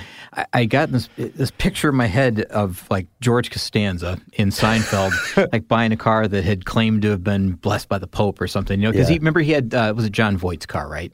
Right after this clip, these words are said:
Speaker 2: Right,
Speaker 1: But
Speaker 2: right.
Speaker 1: it wasn't the actor John Voight. Remember it was, like, that whole thing?
Speaker 2: <laughs>
Speaker 1: Remember?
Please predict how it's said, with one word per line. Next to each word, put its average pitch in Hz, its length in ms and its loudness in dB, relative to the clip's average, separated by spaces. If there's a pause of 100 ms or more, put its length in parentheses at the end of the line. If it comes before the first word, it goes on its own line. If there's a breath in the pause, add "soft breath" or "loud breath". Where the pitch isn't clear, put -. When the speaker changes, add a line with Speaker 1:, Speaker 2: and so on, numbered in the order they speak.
Speaker 2:
Right, 110 320 2
Speaker 1:
But - 100 4
Speaker 2:
right. 107 140 4
Speaker 1:
it - 20 2
wasn't 110 320 2
the 98 160 -2
actor 98 320 -2
John 90 320 -4
Voight. 82 120 -8
Remember 117 240 2
it 113 40 2
was, 101 160 -2
like, 107 180 0
that 107 180 4
whole 110 200 4
thing? - 220 4
Speaker 2:
<laughs> 233 160 4
Speaker 1:
Remember? 127 380 4